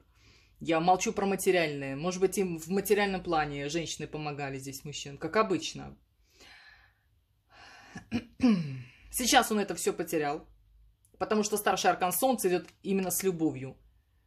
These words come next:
Сейчас там Солнце у него, которое смотрело изначально, уже этого солнышка там нет у него. Ему плохо.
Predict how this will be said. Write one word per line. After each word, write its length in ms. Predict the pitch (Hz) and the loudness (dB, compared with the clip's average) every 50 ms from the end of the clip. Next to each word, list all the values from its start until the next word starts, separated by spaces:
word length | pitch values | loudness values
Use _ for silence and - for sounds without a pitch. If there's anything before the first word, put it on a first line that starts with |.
| _ _ _ _ _ - - - _ - | _ _ _ _ _ -20 -20 -20 _ -8
Сейчас 360 | - 208 - 240 208 180 - | -4 0 4 4 4 4 4
там 180 | - 180 180 | 2 0 0
Солнце 460 | 170 - 247 240 214 180 170 - - 170 | 2 2 4 4 4 4 0 -2 -2 0
у 60 | 165 | 0
него, 240 | 170 170 156 160 156 | 0 -2 -2 -2 -2
которое 320 | - 160 - 175 165 160 | -2 -2 0 0 0 0
смотрело 440 | 160 - 170 165 165 175 165 156 151 | 0 -2 -4 -2 -2 0 0 0 -2
изначально, 520 | 143 147 156 147 - - 143 139 139 - - | -2 -4 -8 -8 -6 -6 -6 -6 -8 -8 -8
уже 200 | 185 165 180 190 | -6 2 4 4
этого 220 | 180 - 170 160 | 4 4 0 -2
солнышка 540 | 160 - - 190 170 160 156 151 - - 156 | -2 0 2 2 2 2 0 -2 -2 -4 -4
там 260 | - - 214 254 320 339 | -2 0 0 4 4 4
нет 340 | 330 285 220 185 175 - 196 | 6 6 4 4 2 0 -2
у 100 | 196 196 | -2 0
него. 500 | 202 208 208 196 208 233 240 240 - _ _ _ _ _ _ _ _ _ | 2 0 0 0 0 -4 -4 -6 -10 _ _ _ _ _ _ _ _ _
Ему 240 | - 165 165 170 165 | -6 -4 -4 -4 -6
плохо. 760 | 165 - 156 147 156 175 202 220 214 - - 196 196 196 - | -6 -8 -6 -2 0 2 0 0 0 -2 -8 -8 -8 -8 -14